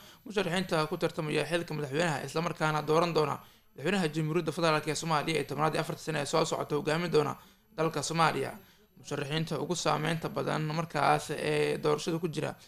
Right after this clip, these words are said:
waxaa ka mid ah madaxweynaha Soomaaliya Maxamed Cabdullaahi Farmaajo, madaxweynayaashii hore ee dalka Xasan Sheekh Maxamuud, Shariif Sheekh Axmed, ra-iisul wasaarihii hore ee Soomaaliya Xasan Cali Kheyre, murashax madaxweyne Saciid Cabdullaahi Dani, waa madaxweynaha maamulka Puntland,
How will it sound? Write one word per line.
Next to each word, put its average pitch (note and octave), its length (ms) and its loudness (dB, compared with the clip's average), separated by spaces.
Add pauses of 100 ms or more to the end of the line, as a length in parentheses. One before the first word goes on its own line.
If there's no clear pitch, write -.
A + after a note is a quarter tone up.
(260)
waxaa G3+ 240 -2
ka F#3 140 0
mid D#3 140 0
ah B2 140 -2 (340)
madaxweynaha D3+ 580 0
Soomaaliya D3+ 440 2
Maxamed D3+ 240 -2
Cabdullaahi D3+ 340 2
Farmaajo, D3+ 460 2 (100)
madaxweynayaashii D#3 580 0
hore D#3+ 140 2
ee D3 40 0
dalka D#3+ 340 2 (520)
Xasan D3+ 200 -2
Sheekh D3+ 220 -2
Maxamuud, D#3 440 -2
Shariif E3 280 -2
Sheekh D3 240 -4
Axmed, D#3 300 0 (360)
ra-iisul F3+ 260 2
wasaarihii F#3 280 2
hore F3 180 4
ee D#3 60 2
Soomaaliya D#3+ 380 2
Xasan E3+ 320 -4
Cali D#3 180 0
Kheyre, E3 300 2 (400)
murashax D#3 340 -2
madaxweyne D3 520 0
Saciid E3+ 220 2
Cabdullaahi D3+ 460 0
Dani, D#3+ 200 2
waa C3 140 -4
madaxweynaha D3+ 360 2
maamulka D#3+ 380 2
Puntland, D#3+ 400 2